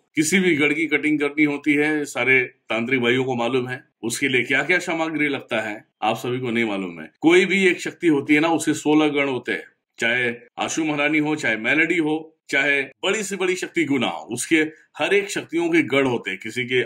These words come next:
आठ होते हैं, किसी के सोलह होते हैं, किसी के अठारह होते हैं, इनके गढ़ होते हैं। उन गढ़ों को काटने के लिए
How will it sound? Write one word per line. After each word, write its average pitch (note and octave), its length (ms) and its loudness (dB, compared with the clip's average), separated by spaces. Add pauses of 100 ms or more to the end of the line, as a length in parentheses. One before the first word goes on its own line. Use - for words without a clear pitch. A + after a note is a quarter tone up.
आठ C3 200 -2
होते B2+ 200 -4
हैं, A#2+ 100 0
किसी A#2 260 -8
के G#2+ 100 -2
सोलह C3+ 280 -2
होते B2 260 -4
हैं, C3 120 -4
किसी A#2 260 -10
के B2+ 100 -6
अठारह C3 380 -4
होते B2 280 -2
हैं, D#3+ 160 -4 (260)
इनके C3+ 240 0 (180)
गढ़ D3 180 4
होते G#2+ 260 -6
हैं। G2 80 -8
उन C3 160 -4 (240)
गढ़ों D#3+ 260 2
को F3+ 140 -4
काटने A#2 380 -4
के G2+ 140 -10
लिए G#2 200 -4